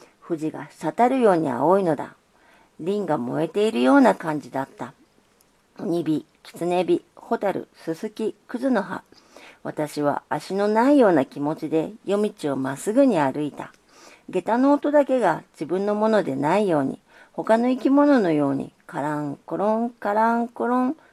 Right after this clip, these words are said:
とても澄んで響く。そっと振り向くと富士がある。青く燃えて空に浮かんでいる。私はため息をつく。維新の志、鞍馬天狗。私は自分をそれだと思った。ちょっと気取って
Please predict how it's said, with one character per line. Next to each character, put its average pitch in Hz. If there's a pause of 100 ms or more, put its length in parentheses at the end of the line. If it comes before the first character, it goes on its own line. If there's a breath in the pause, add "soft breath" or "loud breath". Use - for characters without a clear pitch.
と -
て 185
も 214
澄 240
ん 240
で 160
響 -
く。 - (580 soft breath)
そ 190
っ -
と 262
振 311
り 302
向 311
く -
と 156 (100)
富 170
士 151
が -
あ -
る。 - (600 soft breath)
青 330
く -
燃 143
え 160
て 175 (200)
空 214
に 151
浮 -
か 180
ん 196
で 208
い 214
る。 214 (580 soft breath)
私 214
は 240
た 220
め 220
息 269
を 196
つ -
く。 - (300)
維 165
新 170
の 131
志、 - (220)
鞍 175
馬 220
天 262
狗。 170 (420 soft breath)
私 160
は 151 (100)
自 151
分 170
を 208 (140)
そ 180
れ 175
だ 262
と 196
思 165
っ 165
た。 - (360 soft breath)
ち 320
ょ -
っ 320
と 160
気 -
取 160
っ -
て -